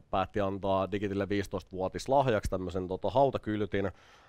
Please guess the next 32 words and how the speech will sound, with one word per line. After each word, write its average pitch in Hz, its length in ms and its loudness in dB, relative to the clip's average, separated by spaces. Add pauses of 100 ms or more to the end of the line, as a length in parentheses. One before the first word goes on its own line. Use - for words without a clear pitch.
(600)
ite 113 280 2
istuin 104 320 -2
silloin 98 280 0
Digitin 98 240 -4
hallituksessa, 104 580 -2
oli 98 140 -4
vastaanottamassa 98 580 -2
lahjaa, 104 480 6
ja 95 200 2
sit 107 200 -6
sitten 135 340 2 (520)
aika 202 180 8
pitkään 190 340 2
keskusteltiin, 120 920 2
äh, 117 420 0
vuosien 113 340 2
varrella, 101 440 4
että, 101 260 0
et 95 120 -4
mihin, 110 360 2 (440)
mihin 226 240 8
se 180 60 2
sitten - 200 -2
tulisi 175 240 0
laittaa 180 380 6
ja 139 60 8
mitä 143 160 4
sille 135 140 4
ylipäätään 127 460 4
tehtäisiin. 110 600 2
Se 110 60 -4
sitten - 160 -8